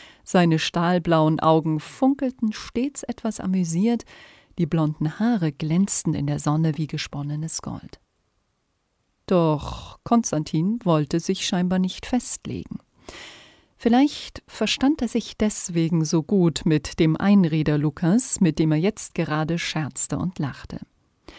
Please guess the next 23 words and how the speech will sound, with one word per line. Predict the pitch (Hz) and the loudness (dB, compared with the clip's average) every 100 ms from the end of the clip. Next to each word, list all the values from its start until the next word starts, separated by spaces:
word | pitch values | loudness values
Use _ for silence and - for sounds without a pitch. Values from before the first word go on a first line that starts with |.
| - _ - | -20 _ 0
Die | 220 | 4
beiden | 170 160 160 | 6 6 4
jungen | 165 165 165 | 4 6 6
Männer | 156 165 202 196 | 4 4 2 0
hatten | - 170 | -2 -2
viele | - 190 160 | 0 0 0
Gemeinsamkeiten. | 156 165 214 208 110 123 - - - - - - _ _ _ _ | 0 0 2 2 0 -8 -10 -12 -10 -12 -14 -20 _ _ _ _
Beide | - 208 226 233 233 - | 0 4 6 6 4 0
gaben | - 151 151 151 | -2 -2 0 -2
sie | - 147 131 | 0 -2 -2
Sportkurse, | - 135 135 - 165 165 165 247 - _ _ _ _ _ - | -6 -8 -8 -6 -2 -2 0 -2 -4 _ _ _ _ _ -6
beide | 165 165 160 160 147 147 | -2 0 2 2 0 0
galten | - 147 147 156 | -2 -2 -2 -2
als | - 147 - | -4 -4 -4
unwiderstehliche | - 208 226 202 175 160 - - 170 156 - | 0 4 4 2 0 -2 -2 0 0 0 -2
Sunnyboys | 143 - 151 160 160 180 269 - | -4 -2 -2 -2 -2 0 0 0
und | - 156 - | -2 -2 -4
brachten | - 151 156 - 165 | -4 -4 -4 -4 -2
reihenweise | 156 160 165 233 185 143 143 147 139 143 | 0 0 2 4 4 0 -2 -2 -2 -2
die | 143 | -2
Frauenherzen | 135 - 143 139 151 147 139 - - 135 | -4 -4 -2 0 0 0 -4 -2 -2 -2
zum | - - | -4 -6
Schmelzen. | - 156 156 - 156 | -4 -2 -2 -2 -2